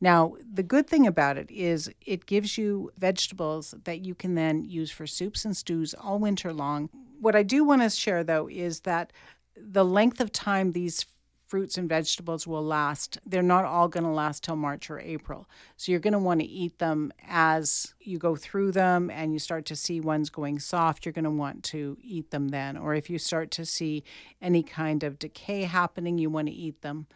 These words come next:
then. So some things like cabbages will last till January. Um, I have had pumpkins and butternut squash last until March.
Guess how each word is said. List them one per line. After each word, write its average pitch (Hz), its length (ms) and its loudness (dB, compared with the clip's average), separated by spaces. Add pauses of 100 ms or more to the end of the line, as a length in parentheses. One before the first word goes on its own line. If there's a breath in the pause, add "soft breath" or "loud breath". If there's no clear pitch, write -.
(280 soft breath)
then. 151 460 -4
So 175 340 0 (320 loud breath)
some 196 480 6
things 190 440 0
like 160 540 -6
cabbages 190 680 0
will 180 140 -4
last 156 320 -2
till 156 160 -10
January. 170 840 0 (420 loud breath)
Um, 165 220 -2
I 185 160 4
have 185 240 0
had 170 480 2
pumpkins 185 540 0
and 165 160 2
butternut 156 440 -2
squash 156 480 -4
last 151 440 -2
until 156 280 -8
March. 170 640 -2